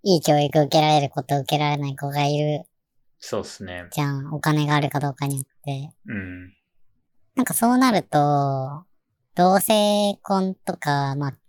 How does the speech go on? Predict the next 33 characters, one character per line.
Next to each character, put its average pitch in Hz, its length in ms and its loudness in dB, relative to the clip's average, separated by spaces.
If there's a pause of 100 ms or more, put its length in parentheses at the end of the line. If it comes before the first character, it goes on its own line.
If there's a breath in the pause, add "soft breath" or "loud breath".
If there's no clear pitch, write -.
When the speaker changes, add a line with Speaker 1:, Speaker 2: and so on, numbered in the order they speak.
Speaker 1:
ま 139 320 -2
あ、 - 60 -14 (100)
Speaker 2:
う 117 80 -10
ん。 92 240 -12 (800)
Speaker 1:
元 156 200 2
を 160 60 4
正 165 200 0
す - 60 -2
と 151 100 -4
結 - 240 -4
婚 139 160 -6
か。 135 340 -6 (920)
Speaker 2:
う 113 80 -8
ん。 90 280 -12 (1080)
Speaker 1:
だ 175 80 2
か 160 40 2
ら 151 60 -4
結 - 280 -10
婚 349 220 -2
自 381 180 0
体 208 260 2
は、 151 840 0 (920)
ま 170 80 0
あ、 151 40 4
優 214 600 4
遇 208 40 2
す - 180 -2
る 202 120 4
必 - 400 -4
要 190 180 0
は 180 140 0
別 - 380 -6
に 160 680 -4